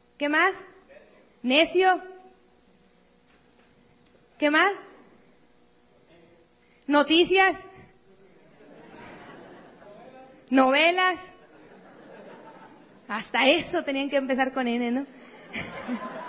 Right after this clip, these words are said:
¿Qué más?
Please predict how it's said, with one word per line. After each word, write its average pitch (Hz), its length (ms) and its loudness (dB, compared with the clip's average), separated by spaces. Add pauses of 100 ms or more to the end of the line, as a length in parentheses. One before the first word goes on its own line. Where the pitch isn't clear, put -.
(3250)
¿Qué 349 140 4
más? 240 220 0